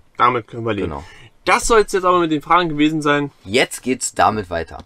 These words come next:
Speaker 2: Und das bedeutet, ich muss nochmal die gesamte Konsole, also das heißt den Fahrersitz, der muss nochmal raus, dass ich an die Batterien rankomme. Und wie das dann funktioniert, bis dahin, glaube ich, das kriege ich alleine hin, das nochmal rauszuschrauben. Und danach zeige ich euch, was ich dann genau mache.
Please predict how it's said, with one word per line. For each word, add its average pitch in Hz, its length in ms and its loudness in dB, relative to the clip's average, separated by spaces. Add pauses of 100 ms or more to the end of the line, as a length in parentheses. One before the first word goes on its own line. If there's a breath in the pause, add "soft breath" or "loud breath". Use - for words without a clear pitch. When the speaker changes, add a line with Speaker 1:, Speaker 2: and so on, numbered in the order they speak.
(160)
Speaker 2:
Und - 160 -20
das 120 220 2
bedeutet, 113 500 -2
ich 104 100 -14
muss 113 180 -10
nochmal 113 260 -6
die 95 80 -10
gesamte 117 640 -2
Konsole, 113 460 -4
also 101 140 0
das 101 160 -10
heißt 101 180 -6
den 95 120 -14
Fahrersitz, 117 560 -2
der 98 100 -2
muss 104 220 -8
nochmal 87 240 -4
raus, 131 280 2
dass - 200 -18
ich 104 160 -20
an 185 160 0
die 180 80 -6
Batterien 123 480 -4
rankomme. 110 560 -6 (340 soft breath)
Und 92 60 -12
wie 98 80 -6
das 120 220 0
dann 147 140 -4
funktioniert, 117 600 -2 (300 soft breath)
bis 90 100 -12
dahin, 113 480 0 (380)
glaube 104 240 2
ich, - 160 -14
das - 180 0
kriege 131 140 -2
ich 107 80 -2
alleine 127 320 2
hin, 170 340 -6
das 123 160 -4
nochmal 127 240 2
rauszuschrauben. 117 720 0 (300 soft breath)
Und 95 160 -8
danach 101 480 2 (160)
zeige 104 240 -2
ich - 120 -12
euch, 92 340 -2
was 95 160 -4
ich - 100 -20
dann 78 140 -12
genau 71 260 -14
mache. - 240 -20